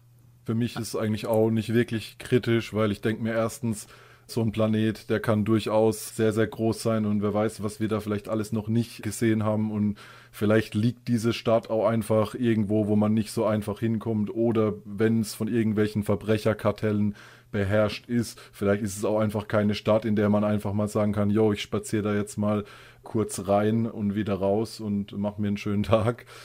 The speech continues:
Vielleicht halten sich die normalen Leute da auch einfach fern, einfach weil da diese Kartelle herrschen und weil es vielleicht eine Sklavenhalterstadt ist oder ähnliches. Also ich bin da eher ziemlich gespannt, was uns da erwartet und dass wir ähnlich wie in Mandalorian einfach so einen kleinen Einblick in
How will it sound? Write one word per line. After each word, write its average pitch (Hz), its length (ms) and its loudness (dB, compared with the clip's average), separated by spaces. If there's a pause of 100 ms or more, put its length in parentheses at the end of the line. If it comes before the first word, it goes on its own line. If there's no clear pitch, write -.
(160)
Vielleicht 104 480 0
halten 110 220 4
sich 107 200 -2
die 113 100 -2
normalen 107 380 4
Leute 104 280 2
da 104 120 2
auch 104 180 0
einfach 101 320 -2
fern, 107 420 4
einfach 101 460 -2
weil 107 280 4
da 104 180 2
diese 101 280 -4
Kartelle 104 520 -2
herrschen 104 360 -2
und 104 140 0
weil 101 200 2
es 101 120 -4
vielleicht 101 500 -4
eine 98 140 -2
Sklavenhalterstadt 107 1300 2
ist 107 340 -8
oder 104 240 -4
ähnliches. 101 640 -4
Also 95 180 -8
ich - 100 -12
bin 110 120 -2
da 107 100 0
eher 107 300 0 (320)
ziemlich 110 340 2
gespannt, 104 520 2
was 104 140 -2
uns 107 160 -2
da 104 140 2
erwartet 101 640 0
und 101 340 -2 (480)
dass 104 180 -8
wir 104 120 0
ähnlich 110 380 0
wie 113 60 2
in 107 80 2
Mandalorian 107 680 2
einfach 101 300 -4
so - 120 -8
einen 104 120 -2
kleinen 104 280 -2
Einblick 104 480 -4
in 101 260 0